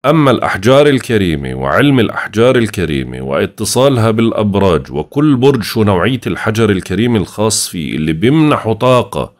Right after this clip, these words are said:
وبيعزز من طاقته وممكن يساعده حتى على عمليات الاستشفاء الذاتية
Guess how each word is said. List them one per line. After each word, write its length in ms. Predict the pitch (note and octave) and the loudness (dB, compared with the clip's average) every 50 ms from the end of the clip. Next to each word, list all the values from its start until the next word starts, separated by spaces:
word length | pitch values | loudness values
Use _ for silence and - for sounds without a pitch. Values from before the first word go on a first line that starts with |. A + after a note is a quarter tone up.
| _ _ _ _ _ _ _ _ _ _ _ | _ _ _ _ _ _ _ _ _ _ _
وبيعزز 800 | - C#2+ D2 F2+ D#2 D2 G2+ C#3 C#3+ C3+ C3 C3+ C3+ C#3 A#2+ A2 | -14 -6 -2 -2 0 2 0 0 0 -2 -2 0 0 0 2 2
من 220 | A2+ A#2 A2 G#2 G2 | 2 2 2 2 0
طاقته 560 | G#2 F#2 E2+ D2+ C#2 - - - - G#1+ - _ _ _ _ _ _ _ _ _ _ _ _ _ _ _ | 0 -2 -2 -2 -4 -6 -14 -18 -18 -18 -18 _ _ _ _ _ _ _ _ _ _ _ _ _ _ _
وممكن 640 | - G2+ G#2+ G#2+ A2 C3+ F3 F#3+ E3+ - D3+ C3 A#2+ | -4 0 2 4 4 4 4 2 2 2 2 2 2
يساعده 680 | A2 G2+ - - C3 C3 B2 B2 C3+ A#2 A#2 A2 F#2 | 2 2 2 2 2 2 2 2 2 2 2 0 0
حتى 500 | - - D#3 D#3 - _ _ D3 C3+ C3 | 0 -2 -4 -4 -4 _ _ 0 2 2
على 260 | G#2+ G2+ A#2 C3+ B2+ | 2 2 2 2 2
عمليات 680 | A#2 G2 G2 G#2 G2+ G2 G#2 G2+ G2+ A#2 C#3+ D#3 - D#3 | 2 2 2 2 2 4 4 4 4 4 4 2 0 -2
الاستشفاء 960 | B2 A2 - - - - - A#2+ A2 - - - B2 B2 C3 C#3+ D3+ - - _ _ - | -4 -2 -2 -2 -2 -2 -4 -6 -6 -6 -4 -2 2 4 4 2 2 0 -8 _ _ -2
الذاتية 840 | A#2 G#2+ F#2+ F#2 G#2+ A2 A2 G#2 G#2+ C3 B2+ B2 C3 C#3 D#3+ F3+ | -2 0 2 4 4 4 4 2 2 0 2 2 4 2 0 -2